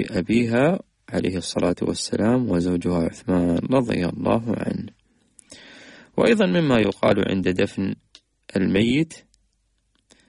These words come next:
التسمية، فكان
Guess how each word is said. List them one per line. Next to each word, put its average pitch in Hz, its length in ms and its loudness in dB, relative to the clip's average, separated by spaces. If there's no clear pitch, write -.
التسمية، 92 840 0
فكان - 1900 -2